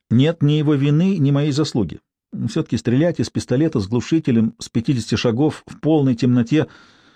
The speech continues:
трудно даже по неподвижной мишени. А тут мишень после второго или третьего выстрела наконец спохватилась и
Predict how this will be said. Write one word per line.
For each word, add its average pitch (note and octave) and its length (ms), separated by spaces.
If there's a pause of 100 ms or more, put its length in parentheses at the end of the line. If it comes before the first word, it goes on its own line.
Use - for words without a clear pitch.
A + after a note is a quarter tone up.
(260)
трудно D#3+ 480
даже C#3+ 380
по D#3 100
неподвижной C#3 540
мишени. F2+ 380 (640)
А A#2 160
тут B3 240
мишень G#3 460
после D#3+ 340
второго E3+ 460
или C#3 160
третьего D#3 400
выстрела C3+ 440
наконец C3 360
спохватилась C#3 680
и D3+ 80